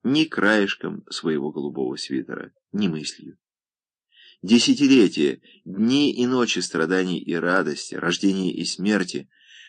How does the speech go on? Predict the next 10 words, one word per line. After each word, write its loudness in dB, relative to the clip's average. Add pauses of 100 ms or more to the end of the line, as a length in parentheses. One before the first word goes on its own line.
(100)
всё 6
стояло 4 (1000)
меж -2
следователем 2 (260)
и 0
братьями. -8 (1500)
"Тебе 4
неправда 2
нужна, 0
Василий, 0